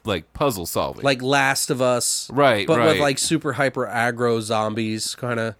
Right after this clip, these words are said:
Speaker 1: Mm.
Speaker 2: 'Cause I remember the first footage they showed, and it was just a bunch of zombies, like, piling over each other.
Speaker 1: Right.
Speaker 2: So, also,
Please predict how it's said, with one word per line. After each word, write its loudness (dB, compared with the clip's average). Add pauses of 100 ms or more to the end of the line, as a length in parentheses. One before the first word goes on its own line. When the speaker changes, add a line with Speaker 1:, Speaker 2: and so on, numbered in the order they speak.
Speaker 1:
Mm. -6 (300)
Speaker 2:
'Cause -2
I 4
remember 2
the -2
first -4
footage -2
they -4
showed, -2
and -2
it -4
was -6
just -4
a -8
bunch -4
of -8
zombies, -4
like, -8
piling -6
over -6
each -10
other. -12 (100)
Speaker 1:
Right. -8 (120)
Speaker 2:
So, -6 (360)
also, 2